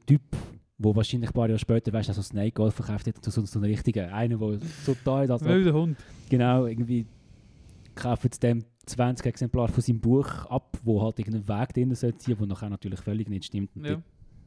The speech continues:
Speaker 1: geht's dann auch so weit, dass mega viele Leute sterben und
Speaker 2: Ja.
Speaker 1: Kannibalismus dann betrieben muss werden. Ähm, und das hat ja auch mega viel bei Expeditionen gegeben.
Speaker 2: Ja.
Speaker 1: So zwischen, äh, siebzehnten und neunzehnten Jahrhundert
Speaker 2: Ja.
Speaker 1: hat es auch ganz viele Storys in diesem Buch. Es ist wirklich ein sehr spannendes Buch, also Empfehlung für, äh, die, die nicht wissen, was lesen.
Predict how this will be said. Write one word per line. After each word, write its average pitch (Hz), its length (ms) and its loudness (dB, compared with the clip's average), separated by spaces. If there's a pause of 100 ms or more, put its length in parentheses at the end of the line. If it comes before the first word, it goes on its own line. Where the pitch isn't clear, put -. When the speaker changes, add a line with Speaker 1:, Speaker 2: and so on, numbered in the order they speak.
(140)
Speaker 1:
geht's - 220 -4
dann 104 100 -8
auch 95 80 -8
so 101 160 -10
weit, 98 160 -10
dass - 180 -12
mega 98 160 -2
viele 98 180 -2
Leute - 100 -8
sterben 92 340 -6
und 156 60 -6
Speaker 2:
Ja. 123 60 -4
Speaker 1:
Kannibalismus 101 560 -6
dann 98 120 -12
betrieben 101 480 -8
muss 107 260 -6
werden. 113 400 -2 (1400)
Ähm, 104 520 2 (680)
und 110 140 -4
das 87 60 -4
hat 104 140 -4
ja 101 100 0
auch 101 60 -2
mega 104 180 -4
viel 107 140 -6
bei 110 80 -8
Expeditionen 104 600 -10
gegeben. 92 260 -8
Speaker 2:
Ja. 156 200 -2 (340)
Speaker 1:
So 104 200 -2
zwischen, 101 400 -4
äh, 95 240 -2 (400)
siebzehnten 101 580 -8
und 98 80 -12
neunzehnten 101 420 -8
Jahrhundert 101 360 -4
Speaker 2:
Ja. 147 80 -2
Speaker 1:
hat 160 80 -6
es 104 80 -6
auch 101 40 -6
ganz 104 180 -2
viele 104 100 -6
Storys 104 340 -4
in 110 40 -12
diesem 104 160 -4
Buch. 107 140 -2
Es - 20 -10
ist - 80 -8
wirklich 123 220 -4
ein 117 40 -2
sehr 110 80 0
spannendes 107 300 -4
Buch, 113 180 -8
also 110 160 -10
Empfehlung 104 340 -8
für, 101 160 -6
äh, 95 160 -2
die, 101 140 -4
die 98 80 -4
nicht 101 140 -4
wissen, 101 200 -4
was 92 140 -8
lesen. 95 220 -8